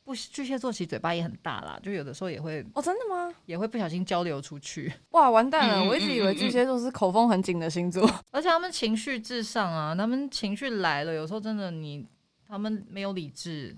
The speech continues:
Speaker 2: 嗯。
Speaker 1: 就别期待他们会把一些东西都收得好好的。
Speaker 2: 嗯。
Speaker 1: 能翻的旧账啊，能拿出来撒的东西都会拿出来。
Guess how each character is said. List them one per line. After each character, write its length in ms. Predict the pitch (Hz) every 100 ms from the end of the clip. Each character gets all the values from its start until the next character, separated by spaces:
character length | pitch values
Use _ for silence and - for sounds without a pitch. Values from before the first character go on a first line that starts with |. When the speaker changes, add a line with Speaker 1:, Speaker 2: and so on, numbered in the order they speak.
| 170
Speaker 2:
嗯。 600 | 240 233 220 214 208 202
Speaker 1:
就 220 | 208 202
别 120 | 196
期 220 | 190 196 175
待 180 | 190
他 100 | 185
们 160 | 180 175
会 100 | 190
把 260 | - 95 113
一 60 |
些 240 | 151 165 151
东 180 | 151
西 140 | 160 151
都 100 | 160
收 240 | - 139
得 100 | 120
好 200 | - 135
好 300 | 131 - -
的。 140 | - -
Speaker 2:
嗯。 800 | 220 220 220 214 208 208 208 196
Speaker 1:
能 200 | 185 196
翻 220 | 190 208
的 120 | 208 190
旧 320 | - 190 175
账 260 | 196 170
啊， 120 | 156 156
能 200 | 160 180
拿 180 | 165 165
出 160 | 190
来 80 | 160
撒 320 | 156 - 160
的 60 | 151
东 120 | 147
西 60 | 147
都 160 | 143
会 240 | 147 147 104
拿 200 | 95 -
出 220 | - 104
来。 180 | 87 -